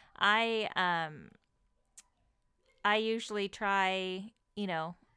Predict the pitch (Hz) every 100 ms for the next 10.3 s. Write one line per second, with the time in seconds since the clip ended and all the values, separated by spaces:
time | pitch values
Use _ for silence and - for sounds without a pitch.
0 | _ _ _ _ - 214 196 214 202 -
1 | 226 - 226 262 - - 220 208 202 -
2 | - _ _ _ 226 233 226 311 302 240
3 | 240 233 190 196 202 196 196 233 - -
4 | 190 190 185 - 185 190 180 175 180 175
5 | 170 180 175 175 170 - 170 180 208 202
6 | 185 202 180 175 180 175 165 - 185 165
7 | 175 170 165 - 160 - 156 151 143 147
8 | 139 131 139 143 160 _ _ _ - 143
9 | 127 104 147 147 - 104 127 151 - 196
10 | 202 202